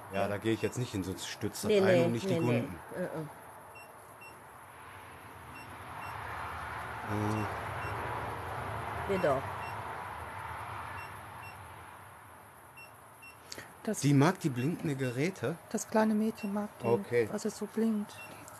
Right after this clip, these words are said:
Speaker 1: Wir haben ja noch einen Rampart.
Speaker 3: Stell den auch mal auf.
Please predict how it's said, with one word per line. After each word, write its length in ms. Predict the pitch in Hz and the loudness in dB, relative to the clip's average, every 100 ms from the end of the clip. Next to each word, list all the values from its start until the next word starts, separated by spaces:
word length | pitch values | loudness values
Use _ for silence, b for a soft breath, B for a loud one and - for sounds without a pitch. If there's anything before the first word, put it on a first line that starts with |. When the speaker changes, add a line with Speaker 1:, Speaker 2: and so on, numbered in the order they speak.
| - - - - - - - - - - - | -14 -14 -16 -18 -18 -18 -18 -18 -16 -16 -6
Speaker 1:
Wir 200 | 127 120 | 2 6
haben 100 | 139 | 10
ja 80 | 143 | 10
noch 180 | 135 120 | 10 8
einen 120 | 127 | 6
Rampart. 340 | 143 151 104 80 - - - - - - - - | 6 6 0 -4 -10 -18 -20 -20 -20 -18 -16 -14
Speaker 3:
Stell 280 | - 226 226 | 0 4 4
den 120 | 233 | 4
auch 220 | 247 - | 2 2
mal 100 | 220 | 0
auf. 200 | 196 196 | 2 0